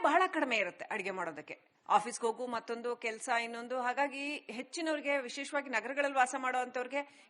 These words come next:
ಕೆಲ್-, ಕೆಲ್ಸಕ್ಕೆ ಹೋಗೋದು ಮತ್ತೊಂದಾಗ್ಬಿಡುತ್ತೆ, ಟೈಮೇ ಇರೋದಿಲ್ಲ. ಈಗ ಮೂರ್ ಹೊತ್ತು ಫ್ರೆಶ್ ಆಗಿ ಆಹಾರವನ್ನು ಕುಕ್ ಮಾಡಕ್ ಟೈಮ್ ಇರೋದಿಲ್ಲ. So ಇಂಥವರ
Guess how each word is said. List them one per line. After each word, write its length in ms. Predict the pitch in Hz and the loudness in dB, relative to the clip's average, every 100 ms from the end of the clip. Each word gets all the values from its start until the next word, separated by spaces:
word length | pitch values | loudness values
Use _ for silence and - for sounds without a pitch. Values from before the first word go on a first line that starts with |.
| - | -2
ಕೆಲ್-, 380 | 269 277 - - | 2 2 0 0
ಕೆಲ್ಸಕ್ಕೆ 400 | 262 262 349 302 | 2 2 -2 -4
ಹೋಗೋದು 340 | 302 302 311 | -2 -2 -2
ಮತ್ತೊಂದಾಗ್ಬಿಡುತ್ತೆ, 840 | 269 233 277 277 262 233 254 254 | -2 -2 -2 2 0 0 -4 -4
ಟೈಮೇ 640 | 320 - 349 339 330 330 349 | 0 4 4 4 2 2 0
ಇರೋದಿಲ್ಲ. 440 | 247 196 165 156 135 _ _ _ - | -2 -4 -8 -10 -12 _ _ _ -8
ಈಗ 100 | 196 | -6
ಮೂರ್ 300 | 202 220 254 | -6 -4 -2
ಹೊತ್ತು 540 | 285 311 370 381 - - | -2 -2 0 0 -4 -4
ಫ್ರೆಶ್ 380 | 269 254 - 311 | -2 0 4 4
ಆಗಿ 380 | 294 320 - - | 2 -6 -8 4
ಆಹಾರವನ್ನು 500 | 247 240 247 240 240 | 6 6 2 0 -8
ಕುಕ್ 260 | 247 233 226 | -10 -10 -6
ಮಾಡಕ್ 240 | 214 214 | -6 -2
ಟೈಮ್ 240 | 196 170 | -2 -2
ಇರೋದಿಲ್ಲ. 300 | 151 135 104 - _ - - - - | -8 -10 -12 -16 _ -20 -20 -18 -4
So 120 | 330 | 0
ಇಂಥವರ 680 | 254 294 359 381 381 381 | 2 2 0 6 8 8